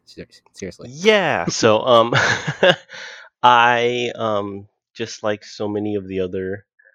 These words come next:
Speaker 2: guests you've had on, I guess, started as a cross-dresser. I don't know. I would identify probably most closely with maybe gender fluid.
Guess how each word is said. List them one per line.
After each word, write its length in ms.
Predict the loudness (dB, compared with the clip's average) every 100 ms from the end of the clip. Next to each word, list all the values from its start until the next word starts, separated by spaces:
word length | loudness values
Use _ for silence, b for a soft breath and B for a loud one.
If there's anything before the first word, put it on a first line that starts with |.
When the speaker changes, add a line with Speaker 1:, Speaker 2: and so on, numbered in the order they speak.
| b b b _
Speaker 2:
guests 400 | -6 -6 -8 -12
you've 120 | -10
had 220 | -6 -4 -2
on, 320 | -2 -2 -4 _
I 80 | -10
guess, 500 | -2 -2 -2 -12 -18 _ _ _ _ _ _ -20
started 680 | -18 -8 -4 -2 -4 -8 -10 _ -12
as 220 | -12 -12
a 60 | -18
cross-dresser. 640 | -10 -10 -8 -14 -12 -6
I 100 | -4
don't 80 | 0
know. 60 | 2
I 140 | 2
would 200 | 2 0
identify 600 | -2 0 0 0 0 -2
probably 440 | 0 -4 -4 -6 -6
most 600 | -4 -4 -4 -10 -18 _
closely 560 | -16 -10 -10 -10 -14 -10
with 220 | -10 -10 _ _ _ _ _ -20 -20
maybe 160 | -18
gender 300 | -14 -12 -12
fluid. 720 | -12 _ -14 -10 -8 -10 -14